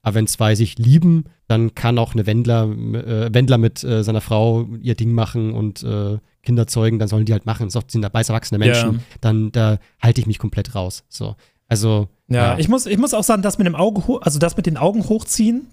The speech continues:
Speaker 2: das fühle ich, wenn jetzt zum Beispiel der eine, sagen wir, der Mann ist über dreißig
Speaker 1: Mhm.
Speaker 2: und die andere ist achtzehn, dann würde ich mich auch fragen, "Oh, ist da ein besonderes Machtgefälle oder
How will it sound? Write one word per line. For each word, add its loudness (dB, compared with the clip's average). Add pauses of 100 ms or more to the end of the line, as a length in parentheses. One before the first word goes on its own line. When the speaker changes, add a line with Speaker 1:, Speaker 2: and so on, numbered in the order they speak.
Speaker 2:
das 0
fühle 2
ich, -2
wenn 2
jetzt 0
zum 0
Beispiel 0
der 0
eine, 2
sagen 0
wir, 2
der 2
Mann -2
ist -4
über 2
dreißig 0
Speaker 1:
Mhm. 4 (180)
Speaker 2:
und -2
die 0
andere 0
ist -4
achtzehn, 0 (340)
dann 0
würde 2
ich -8
mich -6
auch -4 (440)
fragen, 0
"Oh, -2 (240)
ist -4
da 2
ein -2
besonderes 0
Machtgefälle 0
oder 0